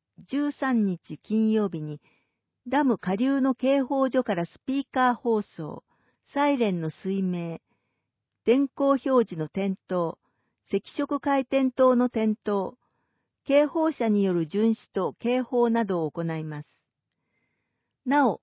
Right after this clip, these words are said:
ダムゲートからの放流はしませんので、お間違いのないようお願いします。問い合わせ先、城山ダム管理事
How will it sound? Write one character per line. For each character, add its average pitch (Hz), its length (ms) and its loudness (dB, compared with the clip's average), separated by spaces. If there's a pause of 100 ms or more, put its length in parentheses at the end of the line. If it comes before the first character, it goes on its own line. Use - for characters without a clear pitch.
ダ 220 140 4
ム 277 140 4
ゲ 320 180 2
ー 311 40 -4
ト 247 120 0
か 226 120 0
ら 208 120 2
の 190 100 0
放 233 240 4
流 233 220 2
は 220 140 4
し - 140 -10
ま 226 120 2
せ 226 180 0
ん 208 80 2
の 180 140 -2
で、 151 200 -10 (440)
お - 120 -2
間 247 120 4
違 285 320 0
い - 20 2
の 269 100 2
な 262 180 2
い 233 140 2
よ 185 140 2
う 160 80 0
お 160 40 -2
願 165 300 -4
い 160 60 -6
し - 140 -14
ま 156 180 -8
す。 - 40 -20 (2500)
問 277 220 4
い 302 80 4
合 294 60 4
わ 294 100 0
せ 277 140 -6
先、 247 500 -4 (840)
城 269 200 4
山 311 300 2
ダ 285 140 2
ム 220 160 2
管 247 300 2
理 247 100 -2
事 - 40 -20